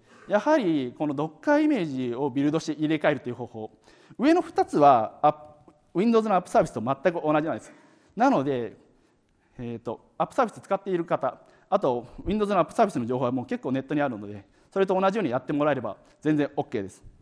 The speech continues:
でもこの下の方はちょっと今までと異なっています。まあ、シーアイサービスを使ってアプリケーションが入っ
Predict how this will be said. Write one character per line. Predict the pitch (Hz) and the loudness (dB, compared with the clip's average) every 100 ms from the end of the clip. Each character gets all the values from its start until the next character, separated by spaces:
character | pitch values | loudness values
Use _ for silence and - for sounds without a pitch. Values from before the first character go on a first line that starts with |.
| _ _ _ _ _ | _ _ _ _ _
で | 240 | -2
も | 240 | -2
こ | - | 0
の | 240 | -2
下 | 220 302 | 0 2
の | 285 | 2
方 | 294 320 | 2 0
は | 151 131 98 | 2 2 0
ち | - | -8
ょ | |
っ | - | -4
と | |
今 | 151 160 | 0 2
ま | 151 | 0
で | 120 | -2
と | 113 | -10
異 | 123 | -10
な | 113 | -12
っ | |
て | - | -12
い | 101 | -18
ま | - | -18
す。 | - - - - - _ _ _ _ _ _ _ _ | -20 -20 -20 -18 -20 _ _ _ _ _ _ _ _
ま | 247 | -6
あ、 | |
シ | 214 269 | -4 -2
ー | 285 | 0
ア | |
イ | 285 | 2
サ | 294 | 2
ー | |
ビ | 269 | 2
ス | 175 | -2
を | |
使 | 143 - | -4 -2
っ | 170 - | -2 -2
て | 226 127 98 _ _ _ _ - _ - | -2 -2 -4 _ _ _ _ -20 _ -8
ア | 135 | -6
プ | - | -4
リ | 196 | -4
ケ | 226 | -2
ー | |
シ | 208 | -2
ョ | |
ン | 135 | -4
が | 120 | 0
入 | |
っ | 165 | 0